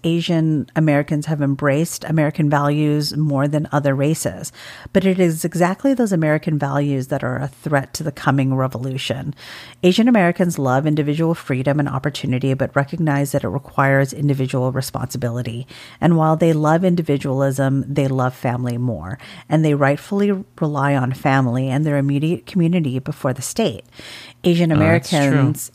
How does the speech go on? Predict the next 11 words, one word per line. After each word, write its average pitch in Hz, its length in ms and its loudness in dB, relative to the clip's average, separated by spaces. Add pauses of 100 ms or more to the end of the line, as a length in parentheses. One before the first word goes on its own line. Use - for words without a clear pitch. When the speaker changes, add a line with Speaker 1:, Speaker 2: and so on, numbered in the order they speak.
Speaker 1:
embrace 156 580 0
these 147 280 0
values 135 560 0
and 143 200 -2
succeed. 135 720 -4
That's 170 440 -2
a 240 60 0
threat - 340 -2
to 165 100 0
the 143 100 0
revolution. 135 800 -2